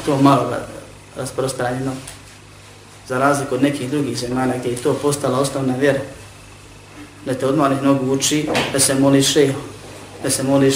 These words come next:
kaburu, da se moliš n-, ovome ili onome i da odmah nogu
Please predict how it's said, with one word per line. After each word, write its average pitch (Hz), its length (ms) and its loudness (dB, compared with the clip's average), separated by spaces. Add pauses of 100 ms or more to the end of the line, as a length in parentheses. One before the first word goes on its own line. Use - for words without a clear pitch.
kaburu, - 300 0 (720)
da 123 60 -6
se 127 140 -4
moliš 135 580 2 (520)
n-, 139 240 4
ovome 143 380 6
ili 165 140 8
onome 135 260 4 (1120)
i - 20 0
da 135 380 0
odmah 143 500 4
nogu 139 360 4